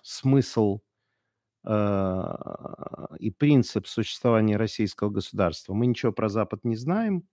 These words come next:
но тем не менее, э, мы имеем своё мнение по этому поводу. Просто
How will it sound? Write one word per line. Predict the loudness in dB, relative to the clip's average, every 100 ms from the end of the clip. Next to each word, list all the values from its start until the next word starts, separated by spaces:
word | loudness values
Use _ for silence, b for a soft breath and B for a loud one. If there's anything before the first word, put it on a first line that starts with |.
| _ _ _ _ _ -4
но | -2
тем | 0 2 4
не | 4
менее, | 4 4 4 4 2 0 -10 _ _ _ _ _ _ _ _ _ _ _
э, | -2 0 2
мы | 4 4 4 2 -2 _ _ _ _ _ _ _ _ _ _ _ 0
имеем | 4 6 4
своё | 2 0 2
мнение | 2 0 -2 -4
по | -8
этому | -8 -8 -8
поводу. | -10 -10 -8
Просто | -2 -2 -2 -6